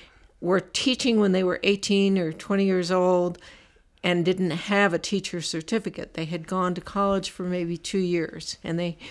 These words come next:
were certified to teach, but the law came through that you had to have an education now for four years to get your certificate. So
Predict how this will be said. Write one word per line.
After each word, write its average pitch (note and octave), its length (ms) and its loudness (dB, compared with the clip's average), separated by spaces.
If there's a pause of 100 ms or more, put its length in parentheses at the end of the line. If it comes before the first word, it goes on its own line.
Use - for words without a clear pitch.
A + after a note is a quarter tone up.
(140)
were F#3 80 0
certified F#3+ 600 2
to E3 60 -10
teach, A#3 460 -2
but D#3+ 200 -6
the D#3+ 80 -10
law F3+ 260 2
came F#3+ 320 0
through F3+ 240 0
that E3 180 -2
you D#3+ 60 -6
had D#3+ 160 -2
to F3 60 -2
have D#3+ 260 -4
an D#3 100 -4
education D#3+ 640 -4
now D3+ 180 -2
for D3 180 -6
four D#3+ 300 0
years E3+ 460 4 (320)
to F3 80 -4
get E3+ 200 2
your D3+ 140 -2
certificate. E3+ 680 -6
So D#3+ 280 -2